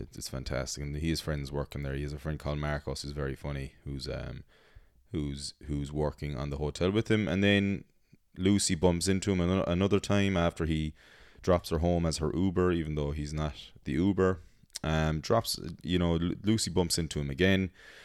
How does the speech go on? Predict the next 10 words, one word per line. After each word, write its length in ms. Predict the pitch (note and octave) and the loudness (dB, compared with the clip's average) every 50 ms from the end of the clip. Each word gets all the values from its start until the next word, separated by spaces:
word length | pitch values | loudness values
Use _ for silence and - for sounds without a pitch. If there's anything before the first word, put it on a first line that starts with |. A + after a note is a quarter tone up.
| - - - - - - | -20 -20 -20 -20 -8 0
and 260 | - - D#3+ D#3 C#3+ | 4 4 6 8 8
they 100 | B2+ B2 | 8 8
start 340 | A#2+ - A#2+ G#2+ G2+ G2 F2 | 8 10 10 10 10 10 8
hanging 320 | F2 - F2+ E2+ E2 D#2+ | 6 4 4 4 4 2
out. 340 | D#2+ D#2 D#2 D2+ - - - - - | 2 2 2 0 -2 -4 -10 -6 -2
And 560 | E2+ E2+ E2 D#2+ D#2+ D#2+ D#2 D#2 D#2 D2+ - - | 0 2 2 2 2 2 0 0 -2 -4 -6 -8
it 100 | - - | -8 -4
turns 380 | - F2 E2+ E2 E2 D#2+ D2+ E2 | 0 0 2 2 2 2 2 2
out 220 | D#2+ D#2+ D#2 - | 2 2 2 2
that 420 | D#2+ D#2 D#2 D#2 D#2 - - - | 2 2 2 2 0 -4 -10 -18